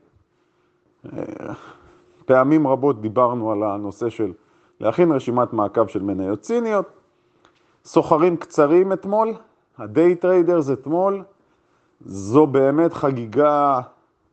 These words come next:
נהדרת. תכף אני אתייחס לעוד, אה, מניות. יום מושלם אתמול לסוחרי יום. אני אגיד את זה ברמה כזו,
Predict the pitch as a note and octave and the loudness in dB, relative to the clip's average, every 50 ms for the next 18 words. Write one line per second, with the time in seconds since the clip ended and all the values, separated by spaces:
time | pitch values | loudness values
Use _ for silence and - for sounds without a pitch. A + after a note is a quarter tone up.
0 | _ _ _ _ - G#2 A#2+ B2+ A#2+ G#2 A#2+ C3+ B2+ A2 G2+ F#2+ - A2 - - | _ _ _ _ -10 -4 -2 -2 0 4 4 4 4 4 0 -4 -6 -8 -8 -8
1 | B2+ A#2 G2+ A#2+ A#2 B2 A#2+ - - A#2+ A#2+ C3+ C3+ A2+ A2 A2+ A2 A2+ G#2+ G#2+ | -10 -8 -6 -6 -6 -6 -8 -6 -2 -2 0 0 -2 -2 0 0 0 0 0 -2
2 | A2+ A2 B2 D3+ G3 A3 G#3 - - _ _ _ _ _ _ _ _ _ _ _ | -4 -2 -2 0 0 0 0 -2 -10 _ _ _ _ _ _ _ _ _ _ _
3 | _ _ _ _ - - D3+ F#3+ G#3+ A3 G#3 F#3+ F3 D3+ - - E3+ F3+ F#3 G3+ | _ _ _ _ -4 2 4 4 4 4 2 -2 -4 -4 -4 -2 0 0 0 0
4 | G#3 A3 G#3 - A3+ A3+ A#3 A#3 A#3 A#3 _ _ _ - C#3 C3 C3+ C3+ - D3 | 0 -4 -10 -10 -8 -6 -6 -6 -6 -10 _ _ _ -12 -8 -8 -6 -4 -6 -6
5 | - - C3 B2+ C#3 C#3+ C#3+ C#3+ C#3 C3 A2+ F#2+ - - _ _ _ _ _ _ | -2 -2 -2 0 2 2 4 4 4 2 2 0 -6 -18 _ _ _ _ _ _
6 | _ _ _ _ _ _ _ _ _ _ _ _ - - A2+ C3+ C3 B2+ E3 D#3+ | _ _ _ _ _ _ _ _ _ _ _ _ -10 -4 0 0 4 4 4 6
7 | D#3+ D#3 C3 D3+ C3+ D3+ C3+ C#3+ C#3 D3 D3+ D3 - D3+ C#3+ F3 G#3 | 6 4 4 2 0 2 0 2 0 0 -2 0 -2 -2 0 0 -2